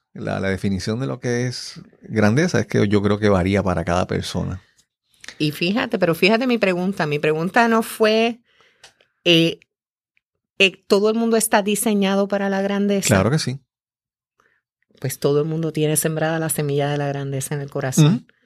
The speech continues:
Speaker 2: Porque no es mi grandeza. La, mi pregunta no fue, ¿todo el mundo tiene la semilla de mi grandeza en su corazón? Negativo.
Speaker 1: Claro, claro.
Speaker 2: Tiene que existir el deseo tuyo de ser la mejor versión de ti mismo.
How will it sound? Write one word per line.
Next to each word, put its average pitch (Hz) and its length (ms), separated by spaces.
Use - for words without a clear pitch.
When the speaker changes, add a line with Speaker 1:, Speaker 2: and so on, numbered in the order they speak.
Speaker 2:
Porque 185 260
no 170 120
es 214 240
mi 208 240
grandeza. 170 580
La, 143 120
mi 151 140
pregunta 175 420
no 226 100
fue, 220 220
¿todo 214 260
el 262 60
mundo 262 300
tiene 254 260
la 247 100
semilla 226 420
de 214 120
mi 208 240
grandeza 208 460
en 277 120
su 254 140
corazón? 220 400
Negativo. 127 460
Speaker 1:
Claro, 92 300
claro. 90 240
Speaker 2:
Tiene 220 260
que 254 80
existir 220 580
el 208 160
deseo 185 480
tuyo 185 440
de 156 100
ser 175 260
la 165 140
mejor 160 420
versión 196 480
de 160 140
ti 160 240
mismo. 139 540